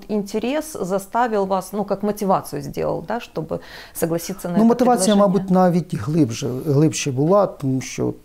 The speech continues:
Speaker 2: е, робота в, е, з житловим фондом, житлово-комунальним господарством, це, по суті, і є той організм міста, який, який живе постійно, щодня, спілкування з людьми, воно близьке до місцевого самоврядування.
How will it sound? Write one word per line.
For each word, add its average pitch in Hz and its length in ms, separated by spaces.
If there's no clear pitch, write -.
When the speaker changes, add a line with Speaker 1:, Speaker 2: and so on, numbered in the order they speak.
Speaker 2:
е, 123 180
робота 147 460
в, 131 260
е, 151 40
з 120 120
житловим 139 500
фондом, 117 560
житлово-комунальним 127 680
господарством, 151 640
це, 196 120
по 190 140
суті, 170 300
і 127 200
є 156 200
той 151 140
організм 127 680
міста, 165 440
який, 123 420
який 139 220
живе 131 300
постійно, 165 500
щодня, 143 480
спілкування 160 640
з 123 100
людьми, 143 340
воно 160 160
близьке 151 360
до 139 120
місцевого 123 320
самоврядування. 117 600